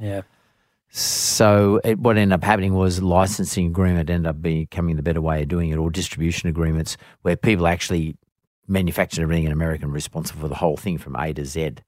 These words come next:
Speaker 1: Yeah.
Speaker 2: We found that was far better. It's hard employing people, particularly in the U S, it's hard employing the right people. They're different to us.
Speaker 1: Mm-hmm.
Speaker 2: You might think they're the same, but they're different.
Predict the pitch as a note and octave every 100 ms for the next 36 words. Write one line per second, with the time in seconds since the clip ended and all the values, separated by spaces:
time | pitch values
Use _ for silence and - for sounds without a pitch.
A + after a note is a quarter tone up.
0 | _ A#2+ A2+ F#2+ _ - G#2+ G2+ G2+ F2+
1 | D#2+ E2 - E2 D#2 F2 D#2+ - _ _
2 | _ _ _ D#4 D4+ D#4+ C#3+ - D#3 E3+
3 | D#3+ F#2 G2+ F2+ F#2+ F#2 E2+ - F#2+ A#2
4 | A2 F#2+ E2+ E2 - - - G#2 G2 F2+
5 | F#2 F2 D#2 D#2+ D#2 - E2 D2 D2+ D#2+
6 | D#2 - - A#2+ D#2+ A#1 - - - B2
7 | B2 B2+ A#2 E2+ F2 D2+ C#3 C#3 D2 C2
8 | C2+ D2 - G2+ E2 D#2 F2 - -